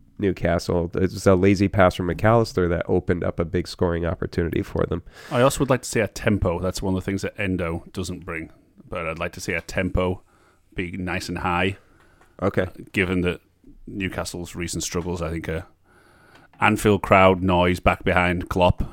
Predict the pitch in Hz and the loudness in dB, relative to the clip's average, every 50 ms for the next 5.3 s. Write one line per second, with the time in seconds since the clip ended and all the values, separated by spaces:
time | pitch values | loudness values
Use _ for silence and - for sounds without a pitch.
0 | - - 87 87 85 85 85 82 82 80 87 87 87 - - - - 101 92 87 | -8 -6 -4 -4 -2 -2 0 0 0 2 2 0 0 -2 -6 -8 -6 -4 -4 -2
1 | 82 87 82 85 - - 92 87 90 90 90 90 92 - - 85 78 - 85 - | -2 -2 -4 -4 -2 -2 -2 0 0 0 -2 -4 -6 -8 -8 -8 -6 -6 -8 -6
2 | - 87 85 - - 82 - - 87 85 82 82 78 85 85 - - 90 - - | -4 -4 -4 -4 -8 -10 -2 -2 -2 0 -2 -4 -6 -10 -14 -12 -14 -16 -16 -16
3 | - - _ _ _ _ - - - _ - - 85 87 87 - 98 - - 98 | -20 -20 _ _ _ _ -16 -16 -16 _ -12 -8 -8 -6 -6 -6 -8 -8 -10 -10
4 | - 92 85 80 82 - - 90 90 87 87 - _ _ - - - - - - | -10 -8 -8 -8 -8 -8 -10 -10 -10 -10 -12 -12 _ _ -20 -20 -20 -20 -8 0
5 | - 90 90 - 78 - | 2 4 4 4 4 0